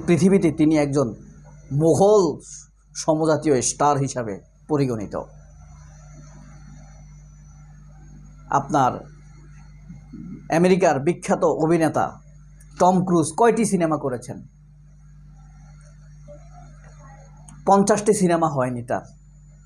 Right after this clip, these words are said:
সুতরাং অপবিশ্বাস বাহাত্তরটি করুক,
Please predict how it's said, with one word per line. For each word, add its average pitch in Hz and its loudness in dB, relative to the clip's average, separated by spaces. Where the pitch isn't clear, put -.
সুতরাং 202 2
অপবিশ্বাস 233 4
বাহাত্তরটি 196 0
করুক, 165 -2